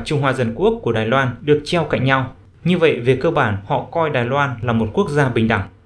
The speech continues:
Liên minh ba bên không chỉ về chính trị cấp cao, còn hợp tác trong những vấn đề về công nghệ tiên tiến mà đặc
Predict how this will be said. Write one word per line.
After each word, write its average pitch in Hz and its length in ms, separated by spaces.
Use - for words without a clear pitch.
Liên 165 200
minh 151 180
ba 156 140
bên 147 320
không 185 220
chỉ 117 240
về 110 220
chính 131 160
trị - 160
cấp 175 220
cao, 139 300
còn 147 140
hợp 147 180
tác 220 180
trong 135 200
những 139 160
vấn 165 140
đề 117 300
về 127 160
công 160 260
nghệ 143 300
tiên 151 200
tiến 131 360
mà 139 100
đặc 135 160